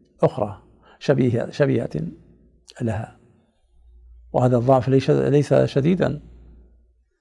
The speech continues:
ليس معروفاً بالكذب أو بالفسق أو ما أشبه ذلك، فمثل هذا لا يستفاد منه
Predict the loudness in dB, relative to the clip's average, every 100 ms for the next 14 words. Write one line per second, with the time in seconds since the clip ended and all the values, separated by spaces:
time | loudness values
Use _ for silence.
0 | _ _ _ _ _ -6 -2 2 2 2
1 | 0 -2 -2 -2 -4 -6 2 2 2 -2
2 | -6 -10 -14 -18 -20 -20 -20 -12 -4 -2
3 | 0 -2 -4 -6 -6 -2 0 -2 -2 -4
4 | -4 -6 -4 -4 0 2 2 0 -4 -18
5 | -20 -20 _ _ _ -20 _ -4 -2 2
6 | 4 4 4 0 -18 -20 -20 _ _ _
7 | _ _ _ _ _ _ _ _ _ 4
8 | 6 6 2 2 2 2 0 0 -2